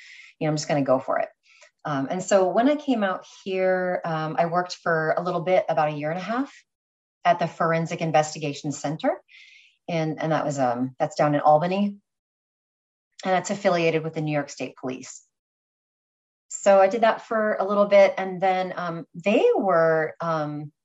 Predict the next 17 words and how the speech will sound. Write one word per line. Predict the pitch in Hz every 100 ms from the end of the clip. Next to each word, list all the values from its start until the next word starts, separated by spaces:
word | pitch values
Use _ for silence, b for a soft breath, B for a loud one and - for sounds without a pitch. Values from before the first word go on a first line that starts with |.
| _
they | 202
started | 202 220 262 403
to | 330
get | 220 - - _ _ -
interested | 214 - 285 - 208 185
in | 170
doing | 185 185 180 180
genetic | 170 165 165 165
genealogy, | 170 160 147 160 180 233
which | 220 190
is | 170 160
what | 156 151
I'm | 156 196 226
interested | 233 233 247 - 262 254 262 _ b b b b _ -
in | 220
doing. | 208 214 240 294 302 B B B -
Um, | 185 165 156 160